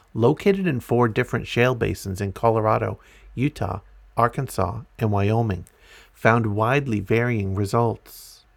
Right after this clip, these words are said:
In Colorado and Utah, a small percentage of well pads leaked the vast majority of methane, whereas leakage was more equitably distributed among wells in Wyoming.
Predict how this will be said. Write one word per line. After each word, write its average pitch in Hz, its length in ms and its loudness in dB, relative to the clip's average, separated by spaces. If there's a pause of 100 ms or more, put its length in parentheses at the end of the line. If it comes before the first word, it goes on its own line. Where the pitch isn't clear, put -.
(600)
In 131 240 0
Colorado 120 580 2
and 107 140 -2
Utah, 104 480 -4 (360)
a - 60 -6
small 110 400 0
percentage 120 500 -2
of 104 160 0
well 110 220 4
pads 101 400 -2
leaked 120 460 -4
the 104 80 -2
vast 104 480 -4
majority 90 520 -6
of 98 140 -6
methane, 107 540 -4 (680)
whereas 110 380 4
leakage 175 420 0
was 120 180 0
more 123 280 0
equitably 131 580 0
distributed 117 720 0
among 101 360 0
wells 110 360 2
in 95 100 -4
Wyoming. 101 600 -2